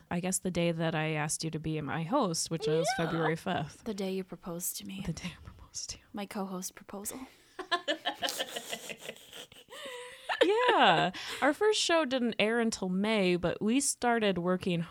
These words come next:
Speaker 1: on the show back in February of twenty seventeen. So
Speaker 2: Yeah, just trying to figure out how we were going to record it was, like,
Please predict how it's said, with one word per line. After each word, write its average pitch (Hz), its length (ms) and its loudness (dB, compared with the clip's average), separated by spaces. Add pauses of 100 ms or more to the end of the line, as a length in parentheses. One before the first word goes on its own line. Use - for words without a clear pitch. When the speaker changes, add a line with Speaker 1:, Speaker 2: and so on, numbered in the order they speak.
Speaker 1:
on 170 180 2
the 165 100 2
show 160 380 2
back 156 280 0
in 156 140 0
February 151 680 -2
of 139 100 -4
twenty 143 280 -6
seventeen. 151 800 -4
So 151 300 0
Speaker 2:
Yeah, 262 80 4
just 240 320 0
trying 180 240 -4
to 170 240 -8
figure 180 360 -4
out 160 240 0
how 180 260 -6
we 175 140 -4
were 160 400 -6
going 175 420 -4
to 151 160 -10 (180)
record 180 640 -2
it 165 280 -2
was, 180 260 -4
like, 151 340 -8